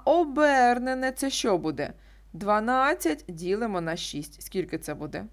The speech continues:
Два. Друге. П'ятнадцять до шести. А обернене —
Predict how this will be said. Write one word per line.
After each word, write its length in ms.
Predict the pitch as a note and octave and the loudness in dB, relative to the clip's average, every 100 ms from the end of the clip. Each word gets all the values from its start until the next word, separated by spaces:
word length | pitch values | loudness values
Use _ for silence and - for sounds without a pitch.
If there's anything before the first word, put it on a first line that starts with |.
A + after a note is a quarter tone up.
| - | -12
Два. 280 | F#4 F#4+ F#4 - - - - - - - - - | -4 -4 -4 -12 -20 -20 -20 -20 -20 -20 -20 -14
Друге. 460 | C4 C#4+ B3+ A#3+ B3 - - - - - - - - - | -8 -6 -4 -6 -10 -14 -20 -20 -20 -20 -20 -20 -20 -12
П'ятнадцять 1200 | F#3+ A3 G3+ G3+ G3 G3 G#3+ B3+ D4+ - D4 - | 0 2 2 0 0 2 2 2 0 -2 -4 -6
до 300 | F#3+ F3+ A3+ | -8 -2 -2
шести. 680 | C#4+ C4 B3 - - F#3+ - - - - - | -2 -4 -6 -8 -6 -4 -4 -10 -20 -20 0
А 120 | G3 | 2
обернене — 1200 | F#3+ - D4+ B3+ C#4+ B3 G#3 G#3 A3 A#3 A#3+ C4 | 2 4 2 4 4 8 8 6 2 -2 0 -2